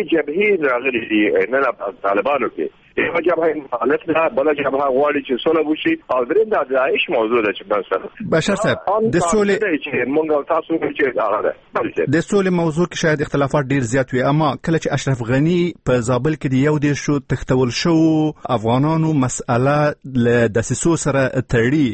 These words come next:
Speaker 2: هدف څه ده؟
Speaker 1: زه شخصاً په دې آند یم چې تر هغه وخته پورې چې موږ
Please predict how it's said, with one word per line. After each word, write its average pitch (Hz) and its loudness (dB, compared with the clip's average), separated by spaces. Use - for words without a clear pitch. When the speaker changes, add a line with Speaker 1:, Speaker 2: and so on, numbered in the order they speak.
Speaker 2:
هدف 147 -2
څه 135 -2
ده؟ 85 -10
Speaker 1:
زه 147 0
شخصاً 214 -2
په 370 2
دې 381 4
آند 147 -4
یم 143 -4
چې 151 0
تر 120 -2
هغه 190 0
وخته 175 -2
پورې 151 2
چې - -2
موږ 165 0